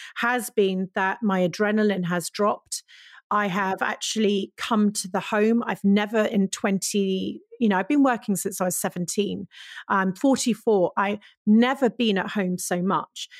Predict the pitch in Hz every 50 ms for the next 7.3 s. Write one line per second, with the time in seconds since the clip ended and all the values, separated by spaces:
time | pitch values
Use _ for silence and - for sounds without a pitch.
0 | - - - - - 220 220 208 208 - - 240 226 220 226 226 220 - - _
1 | - 226 262 - - - - 294 302 269 226 180 214 214 208 220 - 208 190 190
2 | - - 254 233 226 220 196 180 175 175 175 - - - 202 196 175 165 - 214
3 | 196 190 - - 208 196 190 175 - - - 226 214 214 226 220 208 _ - -
4 | 214 202 - - 247 233 226 208 - _ - - 208 214 220 226 202 185 180 -
5 | - - 190 185 180 170 - - 226 214 196 170 - - - 233 240 247 - -
6 | - - - - - _ - 180 220 208 - 214 208 202 202 208 208 214 233 240
7 | 233 196 165 156 156